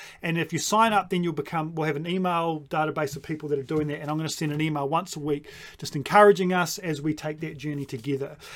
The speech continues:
And I think this will bring enormous unity to our hearts as we pray these prayers together. But more importantly, it's gonna shape and form us in a very deep way.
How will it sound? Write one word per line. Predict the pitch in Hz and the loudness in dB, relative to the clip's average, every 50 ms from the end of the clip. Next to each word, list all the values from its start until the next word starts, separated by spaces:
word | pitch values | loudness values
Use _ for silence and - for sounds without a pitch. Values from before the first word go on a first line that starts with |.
| - - - | -12 -4 0
And | 180 170 160 | 0 2 2
I | |
think | - 226 226 208 | 2 0 0 2
this | 247 202 - | 0 0 2
will | 208 | 2
bring | 160 185 180 | 2 4 4
enormous | 180 175 170 180 196 208 214 135 | 4 4 4 4 4 2 2 0
unity | 139 147 160 180 190 214 208 - 208 208 | -2 -2 0 0 0 0 -2 -4 -8 -10
to | - - 196 | -6 -2 -2
our | 208 | -2
hearts | 170 147 143 143 151 - - - | 0 -2 -4 -6 -6 -8 -10 -10
as | 147 135 | -6 -2
we | 156 151 | -2 -2
pray | 156 - 160 156 | -2 0 -2 0
these | 156 156 151 - | 0 -2 -4 -6
prayers | - - 160 151 151 | -4 -4 -4 -4 -4
together. | - 139 135 156 143 139 | -6 -6 -6 -2 -2 -2
But | 135 160 175 | -4 -4 -4
more | 170 175 202 226 | 0 2 2 2
importantly, | 214 - - - 190 196 202 202 185 175 156 147 | 2 0 -4 -2 2 2 2 2 2 -4 -4 -6
it's | 156 165 | -6 -6
gonna | - 165 151 | -8 -8 -8
shape | 131 - - - 190 190 185 - | -6 -6 -4 -2 -2 -2 -2 -4
and | 180 139 | -6 -8
form | - - - - 185 190 202 190 170 | -8 -12 -10 -4 -2 -2 0 0 -2
us | 147 135 127 - - | -2 -4 -6 -10 -8
in | 175 156 | -6 -4
a | 151 | -4
very | 151 127 151 170 175 180 | -4 -2 -2 0 0 0
deep | 147 - 165 175 185 | 0 -2 -4 -6 -4
way. | 165 156 160 151 147 | -4 -2 0 0 -2